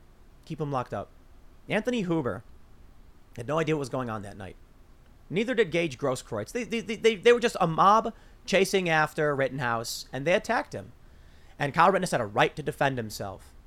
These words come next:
But I would never say it the way Richards would say it to somebody. And you know, because you've heard me say it. I would say something like, "Members of the jury, we mourn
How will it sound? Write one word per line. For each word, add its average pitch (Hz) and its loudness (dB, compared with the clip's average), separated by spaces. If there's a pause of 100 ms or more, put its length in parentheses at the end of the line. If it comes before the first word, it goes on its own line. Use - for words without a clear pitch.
(120)
But 143 -6
I 196 4
would 202 -2
never 160 0 (320)
say 160 0
it 185 -2
the 170 0
way 135 2
Richards 120 -6
would 113 -8
say 117 -6
it 107 -12
to - -18
somebody. 101 -14 (1300)
And 147 -2
you 156 0
know, 180 2
because 143 -6
you've 135 -8
heard 147 -4
me 131 -8
say 156 -4
it. 95 -10 (920)
I 151 6
would 208 2
say 196 6
something 175 0
like, 139 0 (1500)
"Members 147 0
of 160 -6
the 151 -6
jury, 120 -4 (880)
we 135 -4
mourn 127 2